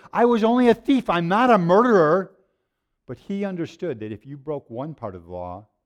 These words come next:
as James tells us, you've broken the law in its entirety. You're a lawbreaker, and he deserved death. So the second thing he knew was, "I'm a sinner. I've sinned against God." The third thing is,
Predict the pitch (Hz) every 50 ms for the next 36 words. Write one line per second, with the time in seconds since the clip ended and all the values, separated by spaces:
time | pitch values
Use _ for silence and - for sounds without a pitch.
0 | _ _ 120 110 98 95 104 117 123 151 160 - _ - 90 85 85 95 92 _
1 | _ 151 107 101 95 90 98 113 117 113 - 110 101 92 87 92 87 92 92 85
2 | 69 - _ _ _ _ _ _ _ _ _ _ _ _ _ _ _ _ _ _
3 | _ _ - 107 101 95 - - 98 90 - 85 82 80 78 78 82 82 _ _
4 | _ _ _ _ _ _ _ _ 107 101 98 95 95 90 90 95 101 104 101 95
5 | 98 107 104 104 - - 92 - _ _ _ - 127 113 117 127 117 117 107 87
6 | 101 117 117 104 98 98 92 80 - _ - 127 120 127 117 - - 196 190 190
7 | 151 156 151 151 151 151 151 156 147 139 135 - _ _ _ _ _ - 135 143
8 | 143 135 123 - - - 180 185 185 202 208 - 120 113 - - - 185 175 160
9 | 147 147 139 - - 156 135 120 113 135 - _ - 202 220 233 185 - - 143
10 | 123 123 123 120 123 139 -